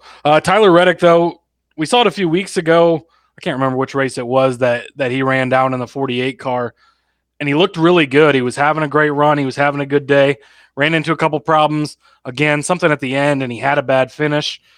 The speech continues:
Um, but I expect him to run well again. He's plus, he's ten to one to win, so plus a thousand.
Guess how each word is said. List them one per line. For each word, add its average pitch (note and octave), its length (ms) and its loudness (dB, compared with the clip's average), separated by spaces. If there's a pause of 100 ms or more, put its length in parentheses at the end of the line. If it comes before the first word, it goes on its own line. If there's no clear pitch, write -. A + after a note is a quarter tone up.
(300)
Um, B2+ 400 0
but C3+ 280 0
I F#3 140 2
expect G3 360 -2
him F3+ 200 0
to D#3+ 100 0
run D3 280 0
well C#3+ 240 4
again. C3+ 500 -2 (880)
He's D#3 220 -8
plus, - 500 -2
he's D#3+ 220 -10
ten G#3+ 240 0
to F#3+ 60 2
one E3+ 260 2
to D3 80 2
win, C3+ 640 -2
so C3 260 -6
plus D#3+ 260 -2
a - 60 -10
thousand. C#3 640 0